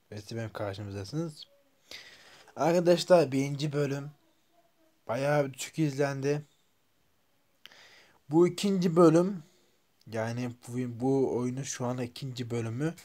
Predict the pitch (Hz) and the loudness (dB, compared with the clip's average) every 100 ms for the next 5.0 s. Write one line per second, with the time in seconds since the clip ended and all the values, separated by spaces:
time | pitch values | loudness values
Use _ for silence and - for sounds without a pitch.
0 | - - _ _ _ 131 147 143 135 120 | -20 -20 _ _ _ -2 0 -2 -4 -6
1 | 104 - _ _ _ _ _ _ _ _ | -8 -16 _ _ _ _ _ _ _ _
2 | - 143 143 104 107 - 147 131 143 165 | -6 0 0 -2 -10 -12 -8 -2 2 4
3 | 156 151 156 165 156 151 123 147 135 117 | 2 0 0 0 0 -4 -4 -4 -6 -4
4 | 117 110 - 135 131 123 117 113 135 185 | -4 -4 -8 -6 -4 -4 -4 -2 -2 -4